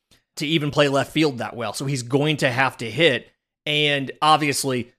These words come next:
strikeout rate right around thirty percent tells you he has a lot of work to do. Now, that being said, the power is probably plus power, but the everydayers can say it with me.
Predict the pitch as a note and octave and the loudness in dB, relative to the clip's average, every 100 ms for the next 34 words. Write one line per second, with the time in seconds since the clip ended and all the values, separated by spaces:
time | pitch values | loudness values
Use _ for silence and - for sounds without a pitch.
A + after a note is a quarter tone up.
0 | _ - - D#3 E3 C#3+ C#3+ C#3+ C3+ C#3 | _ -4 2 2 2 2 2 2 4 2
1 | C3 C#3+ C3 B2+ - F3+ D3 - C3+ C3 | 2 0 -2 -4 -2 -2 -2 -6 -4 -4
2 | B2 C3 A#2+ B2+ A#2+ A#2+ A2 A2+ A2 G#2+ | -2 -4 -2 -2 -2 -2 -4 -4 -6 -10
3 | - A#2+ A#2+ G2+ - _ _ _ _ - | -12 -10 -8 -8 -12 _ _ _ _ -8
4 | D3 D3+ C#3 C3 - _ _ _ _ _ | 4 4 4 0 -10 _ _ _ _ _
5 | _ - C#3 C#3 C#3 D3 C#3+ B2 - G#3+ | _ -6 -2 0 2 2 2 -2 4 6
6 | E3 D3 _ _ D#3 D#3+ - D3+ F3+ G#3 | 6 2 _ _ -2 -2 2 6 8 6
7 | E3+ D#3 - D3 D3+ C#3+ - A#2 - - | 4 2 0 0 0 -6 -6 -6 -2 2
8 | C#4 A3+ D3+ B2 F3 - _ _ _ D3 | 4 4 2 4 4 2 _ _ _ 2
9 | D3 D3+ D3 C#3+ - C#3 - F#3+ F3 B2+ | 4 4 4 4 0 -2 4 4 4 2
10 | - B2 B2 | -4 -6 -8